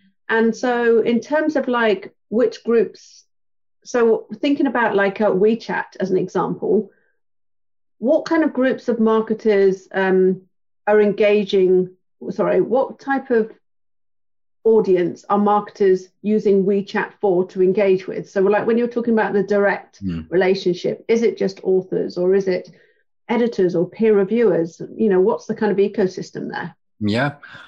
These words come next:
Speaker 2: I mean, in terms of the WeChat accounts, um, you know, we would look to bring, um, on board as followers your, your key stakeholders within an institution.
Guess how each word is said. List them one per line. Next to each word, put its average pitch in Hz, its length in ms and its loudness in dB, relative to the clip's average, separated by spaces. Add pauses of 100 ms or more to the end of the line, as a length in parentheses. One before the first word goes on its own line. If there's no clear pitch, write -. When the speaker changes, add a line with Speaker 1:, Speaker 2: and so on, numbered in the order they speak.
(140)
Speaker 2:
I 139 40 -2
mean, 165 120 2
in 180 40 -2
terms 214 220 0
of 135 80 4
the 135 60 4
WeChat 143 280 0
accounts, 98 680 -2
um, 85 520 -2
you 101 80 0
know, 95 80 0
we 104 200 2
would 98 200 0
look 92 400 0
to 85 520 -2 (260)
bring, 90 520 -2
um, 78 680 -2
on 87 160 0
board 85 240 -2
as 78 100 -4
followers 82 680 -2
your, 90 220 -4
your 92 300 -2
key 90 200 -4
stakeholders 78 760 -6
within 76 460 -6
an 80 80 -8
institution. 78 680 -4